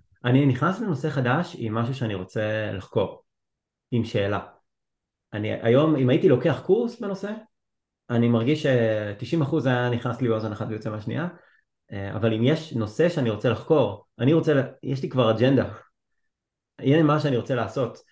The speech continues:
אז יש לי, אז אני, אז הקורס יהיה אפקטיבי יותר, אני אשאל בתוכו, אני אנסה להכווין אותו למקום הנכון, אני אקרא את הספר ואני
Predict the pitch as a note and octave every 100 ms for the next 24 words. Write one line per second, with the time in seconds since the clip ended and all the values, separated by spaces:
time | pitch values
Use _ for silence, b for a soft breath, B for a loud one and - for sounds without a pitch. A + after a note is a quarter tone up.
0 | _ - C3+ B2+ C#3+ C#3+ C#3 E3+ - -
1 | B2 A#2 A#2 A2+ G#2+ C#3 B2+ B2 G#2+ -
2 | - A#2+ A2 - G#2 G2+ A2+ A2+ A2+ -
3 | B2+ B2+ B2 A#2+ B2+ G#2+ A2 G2+ B2+ A#2+
4 | - G#2+ B2+ B2 G#2+ G#2+ A2+ G#2+ G2 G#2
5 | G#2 G2+ b b - A#2 A#2 A#2 D3+ D#3
6 | D#3+ D3+ D3 A#2 A2+ G#2+ G#2+ -